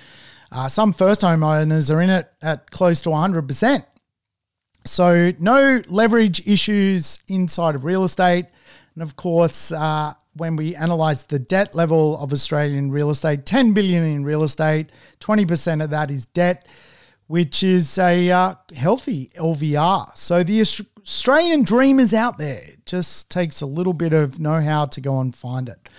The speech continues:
Certainly, twenty twenty-four is gonna throw out some cons, though. The interest rates at the start of the year are going to be, uh, a lot higher than what people would like. Entry costs to Australian real estate,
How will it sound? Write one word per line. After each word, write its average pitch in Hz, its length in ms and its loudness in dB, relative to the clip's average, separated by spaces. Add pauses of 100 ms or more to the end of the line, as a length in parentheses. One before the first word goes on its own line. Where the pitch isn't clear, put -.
(440)
Certainly, 240 460 4
twenty 233 240 4
twenty-four 208 440 4
is - 100 0
gonna 180 160 2
throw 190 260 2
out 170 260 2
some 143 180 -4
cons, 196 540 2
though. 160 440 0
The 160 500 -6
interest 180 380 2
rates 165 240 2
at 131 140 -4
the 139 100 0
start 160 320 2
of 160 40 0
the 147 60 -2
year 170 300 2
are 151 80 2
going 156 340 2
to 139 120 -6
be, 135 260 -4 (420)
uh, 143 220 -6 (100)
a 156 60 -2
lot 156 220 0
higher 156 340 2
than 165 200 0
what 156 240 0
people 160 320 0
would 135 280 -4
like. 165 400 0 (500)
Entry 190 340 2
costs 170 400 2
to 156 140 0
Australian 160 540 2
real 156 200 2
estate, 165 500 0